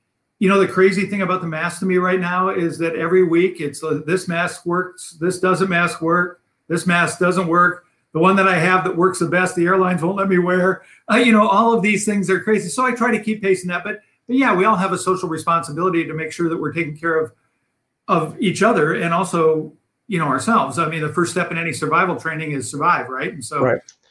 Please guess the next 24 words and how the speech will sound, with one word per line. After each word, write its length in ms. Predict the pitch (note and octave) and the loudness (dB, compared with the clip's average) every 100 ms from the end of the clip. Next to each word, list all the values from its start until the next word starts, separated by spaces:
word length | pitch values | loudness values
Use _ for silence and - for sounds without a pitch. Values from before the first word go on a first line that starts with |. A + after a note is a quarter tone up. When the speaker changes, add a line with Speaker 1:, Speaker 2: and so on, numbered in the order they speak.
| - | -2
Speaker 1:
we, 180 | F3 G3 F3 | 0 0 -2
we 220 | D#3 D#3+ | -4 0
know 200 | E3 G3+ | 2 2
that. 280 | C#3 B2+ - _ _ - - D#3+ | 2 -2 -8 _ _ -20 -10 -2
Um, 500 | D3 D3 D3 C#3+ E3+ | 0 0 -4 -10 -4
but 140 | F3+ F#3+ | 2 4
yeah, 280 | A3+ D#3 F3 | 4 2 0
it's, 360 | F3 F3 - | -2 -2 -4
uh, 400 | F3 E3 D#3 D#3 - _ _ _ - | 0 2 0 -2 -10 _ _ _ -2
it's, 240 | F3+ - - F3 | -2 -2 -6 -2
that's 300 | G3+ A#3 G#3+ | 0 0 0
not 400 | G#3 G3+ F#3 D#3+ | 2 2 2 0
one 600 | E3+ F3 F3 E3 - - _ _ _ _ _ _ _ - | 0 2 2 0 -6 -18 _ _ _ _ _ _ _ -4
example 720 | F3 D3 D#3 E3 E3 E3 D#3 | -2 -2 -4 -4 -2 0 0
where, 420 | D3+ D3+ D3 D3 D3 | 2 0 0 -4 -4
where 240 | D#3 C3+ | -4 -2
do 160 | D#3+ E3 | -2 0
nothing 440 | E3+ E3+ D#3+ D3+ | -2 -2 -4 -4
means, 600 | D3+ D3+ D3+ C#3 - - _ | -2 -2 -4 -4 -8 -18 _
um, 520 | D3+ C#3 C#3 D3 - _ _ _ _ _ _ - | -8 -6 -6 -8 -12 _ _ _ _ _ _ -8
I'm, 180 | D#3 D#3+ | -6 -4
I'm 260 | D#3 D3+ A#2 | -4 -4 -2
picking 340 | E3+ E3+ D3 | -2 0 2
a 440 | C#3+ C#3 C#3 - | 0 0 -4 -8